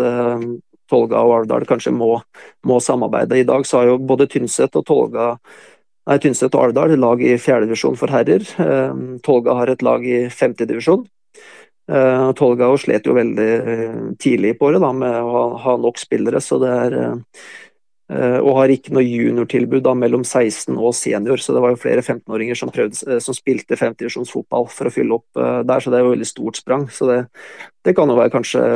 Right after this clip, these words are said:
mulig med et samarbeid på juniorsida, så, så de har en, en, en noe, en, en vei imellom der og, og, og senior, og, og kanskje på sikt, eh, seniorsida. Det er jo, det er jo vanskelig å så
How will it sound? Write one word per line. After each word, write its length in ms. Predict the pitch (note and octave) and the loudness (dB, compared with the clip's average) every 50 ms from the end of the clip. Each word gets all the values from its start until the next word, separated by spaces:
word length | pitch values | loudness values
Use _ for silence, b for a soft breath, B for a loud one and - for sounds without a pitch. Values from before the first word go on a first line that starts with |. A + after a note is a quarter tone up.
| A#2 A#2 | 0 -2
mulig 560 | A#2+ B2+ C3 C#3+ C3+ C3+ B2+ B2+ B2 - - | -4 -6 -6 -4 -2 2 2 4 4 4 2
med 100 | B2 B2 | 2 0
et 80 | - - | -2 -2
samarbeid 480 | C3 A#2+ B2 A#2 A#2 B2 B2 B2+ - - | -2 -2 -2 -2 -2 0 -2 -2 -2 -2
på 80 | C3 | 0
juniorsida, 560 | A#2+ B2 A#2+ A#2 A2+ A2+ A2 - C3 B2+ B2 | 0 0 0 0 -2 -4 -4 -2 0 -2 0
så, 180 | - - C3 B2 A#2+ B2 A#2+ B2 A#2+ A#2 A2+ _ _ B B B B B B B B | 0 0 0 0 0 -2 -6 -10 -14 -18 -20 _ _ B B B B B B B B
så 120 | - D3 C3+ | -2 0 2
de 100 | C3+ C#3 | 2 4
har 240 | C3+ B2+ C3 B2+ B2+ | 4 4 4 4 4
en, 140 | C3 B2+ C3 - C#3 | 2 0 -4 -4 -6
en, 200 | C3+ C3+ B2+ - - C3+ | -6 -6 -6 -4 -2 -2
en 140 | C#3 C3+ C3+ | 0 2 2
noe, 280 | B2+ A#2+ A#2+ A#2+ A#2+ A#2+ A#2+ A#2+ A#2+ B2 B2 C3 C3+ | 4 4 4 4 2 2 0 -2 -2 -4 -6 -6 -4
en, 220 | C#3 C3 B2+ - C3 B2+ | -4 -4 -4 -4 -4 -4
en 60 | B2+ B2 | -2 0
vei 220 | A#2+ A#2 A#2+ B2 C3 | 2 2 4 4 2
imellom 560 | B2+ B2 A#2 A2+ G#2+ A2 A#2 A#2+ A#2+ B2 A#2+ | 2 2 2 0 0 0 0 0 0 2 2
der 240 | A2+ A2+ A2+ A#2+ A#2+ | 0 2 4 4 2
og, 160 | A#2 A#2 A#2+ | 2 2 -2
og, 280 | B2+ B2+ B2+ A#2+ - - B2+ B2 | -6 -8 -10 -10 -10 -8 -6 -6
og 60 | A#2 - | -4 -4
senior, 400 | - - - A2+ C3 - - - - - - - | -2 -4 -2 0 0 0 0 0 -4 -20 -18 -10
og, 380 | - D3+ D3+ C#3+ C#3 C3+ D#3 D#3+ D#3+ D3+ | -4 -2 0 2 2 0 0 -2 -4 -2
og 240 | D3+ D3+ D3 D3 - _ _ _ B B B B B B B B _ - - | -4 -4 -8 -10 -14 _ _ _ B B B B B B B B _ -2 0
kanskje 300 | D3 C#3+ A#2+ - - C3+ | 2 2 2 2 0 0
på 80 | - D3 | 2 0
sikt, 380 | C3+ - - B2+ - - - C#3+ | 0 2 0 0 0 0 2 4
eh, 540 | C3 B2+ B2 B2+ C3 C3+ C3+ C3+ C3+ C3+ C3+ | 4 6 4 4 4 2 2 2 0 0 0
seniorsida. 600 | C3+ - - C3 A#2 A2+ C3 - - C3+ C#3 C#3+ C#3 | 0 2 2 2 2 2 2 2 4 4 4 6 6
Det 60 | C3+ | 6
er 80 | C3 C3+ | 6 4
jo, 60 | C#3 C#3+ | 4 4
det 120 | C3+ C3+ | 4 4
er 40 | C3 | 4
jo 80 | C#3+ D3 C#3+ | 6 4 4
vanskelig 320 | B2+ - - - C#3+ C#3 | 2 -2 -4 -2 0 0
å 40 | C3+ - | 0 2
så 100 | - | 2